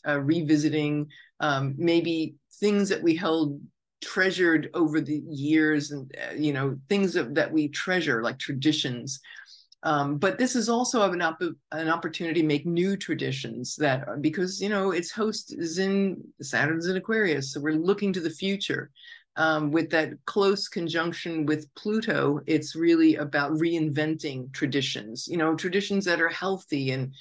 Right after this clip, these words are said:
and beautiful and patient and that will last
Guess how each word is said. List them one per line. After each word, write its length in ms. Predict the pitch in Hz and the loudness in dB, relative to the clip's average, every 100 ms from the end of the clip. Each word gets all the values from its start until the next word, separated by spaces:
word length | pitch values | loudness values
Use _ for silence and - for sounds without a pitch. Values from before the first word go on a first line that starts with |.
| - _ - | -20 _ -6
and 720 | 147 143 143 135 135 147 139 | -4 -2 -2 -4 -4 -8 -4
beautiful 640 | 170 202 196 196 156 139 | 0 2 2 2 -2 0
and 120 | 135 | -2
patient 440 | 135 170 170 160 147 | -2 -2 0 -2 -2
and 200 | 139 151 | -2 -2
that 140 | 143 | -2
will 260 | 160 156 - | 0 0 -2
last 760 | 151 151 147 156 160 - - | -2 2 4 4 0 -2 -8